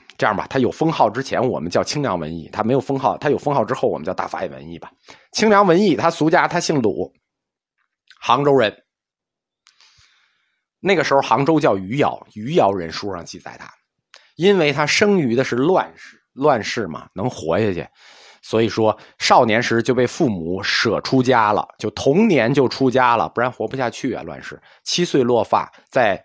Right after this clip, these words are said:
浙江绍兴的开元寺受戒。当时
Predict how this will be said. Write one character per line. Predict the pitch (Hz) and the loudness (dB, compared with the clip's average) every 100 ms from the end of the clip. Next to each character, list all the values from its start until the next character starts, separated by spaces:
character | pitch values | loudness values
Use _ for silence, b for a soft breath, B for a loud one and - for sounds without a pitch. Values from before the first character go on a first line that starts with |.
| _ | _
浙 | 175 127 | 2 2
江 | - 127 123 | 2 2 2
绍 | - 139 101 | 2 2 2
兴 | - 127 | 0 -2
的 | 110 92 | -2 -4
开 | - 156 | -4 0
元 | 151 113 95 | 2 2 -2
寺 | - 92 | -6 -10
受 | 78 95 | -8 -10
戒。 | 80 85 - _ B B B B B B B B B B B B B B B B B B _ _ _ | -8 -12 -12 _ B B B B B B B B B B B B B B B B B B _ _ _
当 | - 196 | 0 2
时 | - 127 135 | 2 2 2